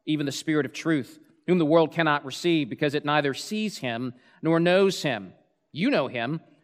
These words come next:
for he dwells with you and will be in you. I will not leave you as orphans. I will come to you.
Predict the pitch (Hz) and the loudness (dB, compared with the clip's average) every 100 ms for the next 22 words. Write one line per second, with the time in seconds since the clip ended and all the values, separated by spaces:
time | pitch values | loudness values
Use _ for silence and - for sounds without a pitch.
0 | _ _ - 165 165 170 175 131 214 - | _ _ -4 -2 4 4 4 4 0 0
1 | 147 139 156 147 190 165 190 180 214 254 | -4 -2 -2 2 0 2 -2 -4 -4 -2
2 | 180 104 - _ _ _ _ _ _ _ | -2 -6 -10 _ _ _ _ _ _ _
3 | _ - 113 147 156 156 147 165 143 139 | _ -12 -4 0 4 4 4 0 0 -2
4 | 131 135 131 147 156 - _ _ _ _ | -2 -4 -4 -6 -6 -12 _ _ _ _
5 | - 127 165 170 175 180 156 139 139 147 | -8 -2 0 2 0 2 -2 -2 -4 -6